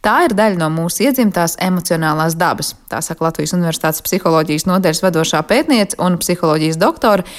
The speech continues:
Ieva Stokenberga. Kad humors kalpo kā aizsarga barjera, kad kā ierocis, vai humoru izjūt dažām tautām ir atšķirīga un vai atšķiras vīriešu un sieviešu humors,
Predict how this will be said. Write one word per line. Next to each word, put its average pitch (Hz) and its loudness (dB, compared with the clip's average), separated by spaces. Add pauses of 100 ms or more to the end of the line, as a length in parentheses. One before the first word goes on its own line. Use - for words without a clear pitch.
(160)
Ieva 208 2 (160)
Stokenberga. 151 -2 (400)
Kad 320 0
humors 359 2
kalpo 185 2
kā 175 0
aizsarga 208 0
barjera, 156 0
kad 165 -2
kā 156 0 (100)
ierocis, 165 2
vai 160 4 (160)
humoru 226 4
izjūt 185 -2
dažām 180 0
tautām 165 -2
ir 214 2
atšķirīga 156 -4
un 180 0
vai 180 2
atšķiras 185 -2
vīriešu 165 0
un 160 -4
sieviešu 262 2
humors, 208 2